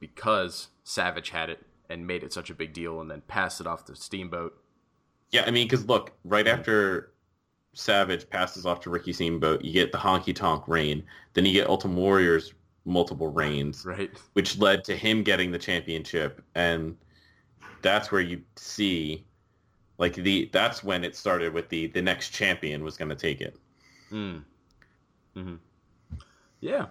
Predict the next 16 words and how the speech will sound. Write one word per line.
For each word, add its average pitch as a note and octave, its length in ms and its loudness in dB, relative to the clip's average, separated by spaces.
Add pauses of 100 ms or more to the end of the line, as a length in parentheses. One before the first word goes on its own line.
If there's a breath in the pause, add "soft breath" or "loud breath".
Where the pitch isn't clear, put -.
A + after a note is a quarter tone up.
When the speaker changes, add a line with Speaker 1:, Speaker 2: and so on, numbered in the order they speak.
(120)
Speaker 1:
okay. C#3+ 360 -2
I G2 100 -2
think E3+ 160 -4
that's D3 120 -6
a C#3 40 -12
pretty C3+ 180 -2
good A#2+ 160 0
case, B2+ 240 -2
too, D3+ 160 -4
then, E2 220 -4 (280)
'cause A2+ 180 -8
it, A#2+ 160 -2
it G#2+ 140 -4
really A2+ 200 2
Speaker 2:
Yeah. D2 60 2
Speaker 1:
helped. - 360 2